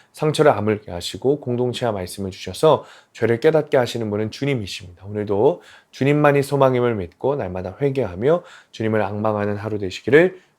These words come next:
축복합니다. 기도하겠습니다. 하나님만이 나의 유일한 소망이십니다. 주님만이 나의 목마름을 해결하시는 분인 줄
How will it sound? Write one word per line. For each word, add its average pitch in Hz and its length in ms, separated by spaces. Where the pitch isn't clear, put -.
축복합니다. - 680
기도하겠습니다. 98 920
하나님만이 151 480
나의 104 280
유일한 101 380
소망이십니다. 101 960
주님만이 95 480
나의 117 400
목마름을 110 500
해결하시는 123 720
분인 95 280
줄 156 320